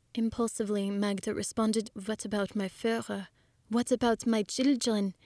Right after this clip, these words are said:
But the Queen of Hearts clearly said,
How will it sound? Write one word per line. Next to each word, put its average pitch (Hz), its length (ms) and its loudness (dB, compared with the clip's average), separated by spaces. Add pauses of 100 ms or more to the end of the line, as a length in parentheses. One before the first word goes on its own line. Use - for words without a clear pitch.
(720)
But 220 140 -4
the 226 80 -2
Queen 220 260 0
of 208 100 -2
Hearts - 360 -2
clearly 208 560 2
said, 196 420 2